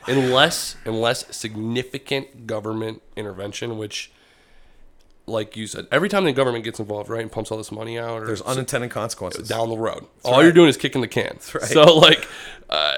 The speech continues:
Speaker 1: I'm not saying that I'm for them getting involved, but unless they get involved, I don't think that price is coming down for a while. But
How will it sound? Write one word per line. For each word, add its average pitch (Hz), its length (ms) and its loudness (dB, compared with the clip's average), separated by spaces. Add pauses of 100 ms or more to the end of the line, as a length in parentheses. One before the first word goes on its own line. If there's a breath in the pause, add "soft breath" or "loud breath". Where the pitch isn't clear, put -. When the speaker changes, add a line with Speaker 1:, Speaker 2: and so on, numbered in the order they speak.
(300)
Speaker 1:
I'm 123 260 2
not 135 440 4
saying 123 280 2
that 117 100 0
I'm 107 120 -2
for 113 480 -2
them 120 180 -4
getting 123 200 -2
involved, 120 300 0
but 120 80 2
unless 113 440 -4
they 135 100 -6
get 135 140 -2
involved, 135 340 -4
I 120 40 0
don't 117 120 -4
think 113 140 -8
that 107 120 -8
price 110 240 -10
is - 60 -18
coming - 220 -14
down 58 140 -12
for - 120 -18
a 69 60 -16
while. - 360 -18
But - 180 -16